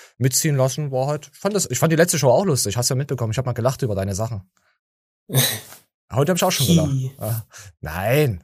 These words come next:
Speaker 1: alles gut. Ich, ich finde das so gut, unser, der eine ist total bekloppt und der andere ist auf <laughs> seine andere Weise bekloppt. Das passt schon. Wir haben totale Gegensätze. Was ist das? Wir labern auch heute eine Scheiße, komm. Ah,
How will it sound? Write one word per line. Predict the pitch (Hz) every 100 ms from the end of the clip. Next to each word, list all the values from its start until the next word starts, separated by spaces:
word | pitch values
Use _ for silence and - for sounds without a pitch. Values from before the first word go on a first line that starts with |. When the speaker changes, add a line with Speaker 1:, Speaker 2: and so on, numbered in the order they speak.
| -
Speaker 1:
alles | 135 147
gut. | 170 208 208
Ich, | - -
ich | 196 214
finde | 226
das | 180
so | 131
gut, | 123 -
unser, | 123 117 107 98 104 - - -
der | 104
eine | 131 131
ist | 127
total | 120 147
bekloppt | 151 - 147
und | 131
der | 117
andere | 117 131 120 120 101
ist | - - -
auf | 113
<laughs> | -
seine | 147 139 160
andere | 165 156
Weise | 131 135 135
bekloppt. | 123 - 123 -
Das | 107
passt | 117 127
schon. | - 101 90
Wir | 98
haben | 107 113
totale | 113 113 113
Gegensätze. | 101 104 101 82 - 95 - - _
Was | 92 131
ist | -
das? | -
Wir | 98
labern | 95 170 190
auch | 117 98
heute | 131 120
eine | 110 107
Scheiße, | - 151 196 139
komm. | 139 175 131 - - - - 120 -
Ah, | 139 147 160 156